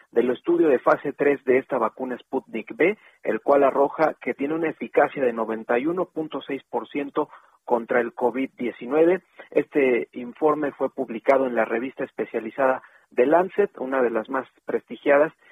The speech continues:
y que, eh, en la cual se han publicado varios de los resultados de otras vacunas. Este reporte indica que la eficacia de noventa y uno por ciento es, eh, aplicable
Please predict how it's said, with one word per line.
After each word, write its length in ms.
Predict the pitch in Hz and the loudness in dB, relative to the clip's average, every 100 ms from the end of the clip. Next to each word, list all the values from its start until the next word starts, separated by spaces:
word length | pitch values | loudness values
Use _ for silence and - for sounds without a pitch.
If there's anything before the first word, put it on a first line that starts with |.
| _ | _
y 200 | - 160 | -4 -4
que, 320 | 156 156 160 - | -2 0 0 0
eh, 520 | - 113 107 107 - 113 | -4 0 0 0 -2 -6
en 100 | 113 | 0
la 120 | 113 | 0
cual 260 | - 131 127 | 2 0 0
se 80 | 135 | -6
han 220 | 131 123 _ _ _ | -6 -12 _ _ _
publicado 540 | 117 113 - 123 127 | -4 -4 0 2 2
varios 380 | 131 139 139 120 | 2 2 0 -2
de 100 | 113 | -4
los 240 | 107 107 - | -2 -6 -6
resultados 720 | - 117 120 110 127 127 131 _ _ _ | -8 -6 -6 0 4 4 2 _ _ _
de 140 | - 113 | 0 2
otras 380 | 120 - 120 | 2 0 -4
vacunas. 500 | 107 123 - 190 190 - _ _ - - | -2 -2 0 0 0 -2 _ _ -20 -6
Este 540 | - - 180 170 147 | -6 0 4 6 4
reporte 560 | 135 127 - 147 - 156 | 2 -2 2 0 0 -2
indica 480 | 127 127 139 151 143 | -2 -4 -2 0 0
que 420 | - 123 117 113 | -2 -2 0 0
la 160 | 120 120 | 0 0
eficacia 540 | - 139 - 180 214 | 0 -4 0 0 0
de 80 | 185 | 0
noventa 380 | 151 135 - 135 | 2 0 2 0
y 80 | |
uno 360 | 151 165 156 143 _ | 0 -2 -4 -6 _
por 200 | 117 110 | -6 -4
ciento 420 | 143 147 175 175 - - _ | -8 -2 0 -2 -4 -20 _
es, 320 | - 160 175 - _ _ _ | 2 4 2 -4 _ _ _
eh, 380 | 123 123 120 120 117 117 | -2 0 -2 -4 -10 -2
aplicable 840 | 127 123 139 143 185 180 202 220 | -2 0 -2 2 2 4 4 2